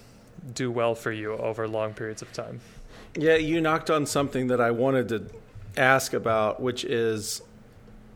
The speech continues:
Speaker 2: if you are that, uh, retiree who is,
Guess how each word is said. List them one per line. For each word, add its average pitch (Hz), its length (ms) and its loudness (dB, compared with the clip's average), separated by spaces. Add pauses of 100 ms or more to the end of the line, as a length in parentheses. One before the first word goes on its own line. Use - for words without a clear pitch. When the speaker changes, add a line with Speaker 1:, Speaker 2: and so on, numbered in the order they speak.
(160)
Speaker 2:
if 139 400 -2
you 135 200 2
are 143 280 6
that, 120 520 2
uh, 123 80 -2
retiree 113 960 0
who 117 400 -2 (340)
is, 120 300 -4